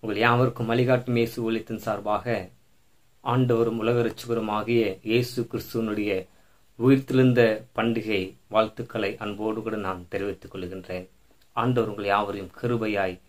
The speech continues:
ஆசீர்வதிப்பாராக, உங்கள் குடும்பத்தையும் ஆசீர்வதிப்பாராக. இந்த ரெண்டாயிரத்தி இருபத்தி ஓராம் ஆண்டினுடைய உயிர்த்தெழுந்த பண்டிகையின்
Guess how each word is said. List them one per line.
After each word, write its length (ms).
ஆசீர்வதிப்பாராக, 1000
உங்கள் 200
குடும்பத்தையும் 580
ஆசீர்வதிப்பாராக. 1040
இந்த 180
ரெண்டாயிரத்தி 300
இருபத்தி 380
ஓராம் 300
ஆண்டினுடைய 680
உயிர்த்தெழுந்த 640
பண்டிகையின் 680